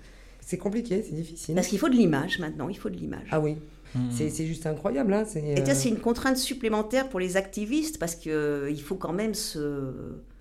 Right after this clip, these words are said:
Speaker 2: t'organises un rassemblement, c'est déjà beaucoup de boulot, mais en plus, il faut le médiatiser.
Speaker 1: Ouais, ouais, ouais.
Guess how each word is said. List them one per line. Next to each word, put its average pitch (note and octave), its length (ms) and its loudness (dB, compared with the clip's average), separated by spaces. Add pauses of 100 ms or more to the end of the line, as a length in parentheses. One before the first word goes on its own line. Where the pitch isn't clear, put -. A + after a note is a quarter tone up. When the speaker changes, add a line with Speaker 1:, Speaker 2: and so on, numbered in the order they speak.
(640)
Speaker 2:
t'organises F#3 400 2
un E3 60 2
rassemblement, E3+ 560 0
c'est E3 120 -6
déjà C3+ 160 -2
beaucoup A3+ 300 -2
de F#3 60 -4
boulot, E3 400 2
mais C#4 80 8
en C4 80 6
plus, D4 180 -2
il - 40 -2
faut G#3 100 -4
le F#3+ 60 -4
médiatiser. F3 500 -8 (100)
Speaker 1:
Ouais, D3+ 260 2 (280)
ouais, C#3+ 260 -2 (100)
ouais. C3 220 -2